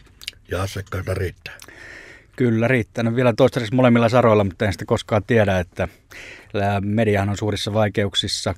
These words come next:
Speaker 2: kuten
Speaker 1: Mm.
Speaker 2: tiedetään, ja kristillinen media erityisesti, johon itse olen aina, aina niin kuin, ö, kirjoittanut.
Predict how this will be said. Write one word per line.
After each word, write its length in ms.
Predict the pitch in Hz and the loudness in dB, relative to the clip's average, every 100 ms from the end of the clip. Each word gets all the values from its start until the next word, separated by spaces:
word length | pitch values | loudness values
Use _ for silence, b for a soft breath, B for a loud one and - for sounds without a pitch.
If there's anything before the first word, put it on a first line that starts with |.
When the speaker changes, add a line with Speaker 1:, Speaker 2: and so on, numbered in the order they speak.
| - | -8
Speaker 2:
kuten 280 | - 98 92 101 | -10 -8 -8 -8
Speaker 1:
Mm. 140 | 101 | -4
Speaker 2:
tiedetään, 580 | 107 101 92 104 98 98 | -2 -2 -2 -2 -2 -2
ja 180 | 98 95 - | -6 -8 -10
kristillinen 600 | 107 110 - 101 101 98 - | -10 -8 -6 -6 -4 -6 -8
media 260 | 107 104 104 | -4 -2 -2
erityisesti, 420 | 104 107 98 104 | -2 -4 -4 -4
johon 180 | 101 104 | -2 -2
itse 260 | 101 104 | -4 -4
olen 200 | 98 98 85 | -2 -4 -6
aina, 240 | 101 98 - _ - | -6 -6 -8 _ -20
aina 260 | - 98 101 | -10 -6 -4
niin 240 | 101 98 | -4 -6
kuin, 240 | - 101 101 | -6 -6 -4
ö, 180 | 101 - - | -6 -8 -8
kirjoittanut. 640 | - 104 92 - 101 92 | -6 -6 -6 -6 -6 -6